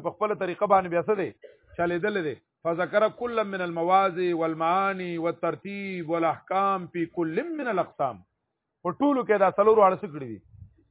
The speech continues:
والمصنف اسې ویلي دي خو، انما ذكر المعاني والأحكام فقط، ذکر کړي دي معنی او احکام صرف، ولم يذكر الموازي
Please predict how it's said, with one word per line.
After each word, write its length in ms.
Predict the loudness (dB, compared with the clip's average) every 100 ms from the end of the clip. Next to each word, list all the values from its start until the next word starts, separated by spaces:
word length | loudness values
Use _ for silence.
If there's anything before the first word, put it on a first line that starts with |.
| _ _ 0
والمصنف 800 | 2 2 -2 2 2 0 -4 -2
اسې 240 | -2 -4 -8
ویلي 240 | -6 -6 -6
دي 40 | -6
خو، 100 | -6 -10 _ _ _ _ _ _ -4
انما 340 | 0 0 2
ذكر 320 | 2 0 0 0
المعاني 400 | 2 0 0 0
والأحكام 560 | 2 0 0 0 0 -2
فقط، 340 | -2 0 0 -2 -10 _ _ _ _ _ _ _ -10 -6
ذکر 260 | -2 -2
کړي 260 | -4 -6 -6
دي 60 | -4
معنی 320 | -2 0 0
او 100 | 0
احکام 340 | 0 2 0 0
صرف، 200 | -6 -6 -8 _ _ -2
ولم 320 | 2 4 2
يذكر 300 | -2 -4 -4
الموازي 480 | -4 0 0 0